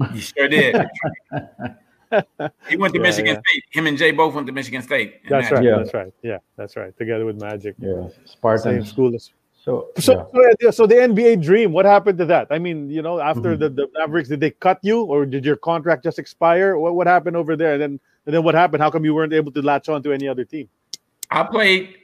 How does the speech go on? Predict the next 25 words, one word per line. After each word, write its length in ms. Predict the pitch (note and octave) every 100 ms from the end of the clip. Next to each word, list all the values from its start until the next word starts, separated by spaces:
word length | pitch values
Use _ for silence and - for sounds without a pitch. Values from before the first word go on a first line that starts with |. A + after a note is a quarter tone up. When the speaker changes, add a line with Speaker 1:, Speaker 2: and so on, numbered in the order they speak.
| _ -
Speaker 1:
when 200 | A2+ C3
I, 220 | D#3 - - _ _
after 280 | C3+ D#3 F3+
playing 260 | F#3 F3 E3
with 100 | D3+
the 60 |
Mavericks, 380 | D3+ C#3+ B2+ A#2
we 120 | C3
lost 240 | C#3+ C#3+ C#3+
in 40 |
the 120 | C#3
playoffs 280 | D3 C3+ B2+
to 80 | C#3
the 100 | B2+
Lakers. 520 | C3 G#2 - - - _ _ -
Speaker 2:
Mm-hmm. 140 | C#3
Speaker 1:
And 120 | C3+ B2+
then 100 | C#3+
in 140 | D3
the 80 | C3+
draft, 640 | A2 D3 F3 E3 C#3+ - - _ _
they 140 | C#3 E3+
drafted 380 | D#3+ D3+ D3 B2+
Mark 260 | C#3 C3
Price. 500 | D#3 D#3 - - -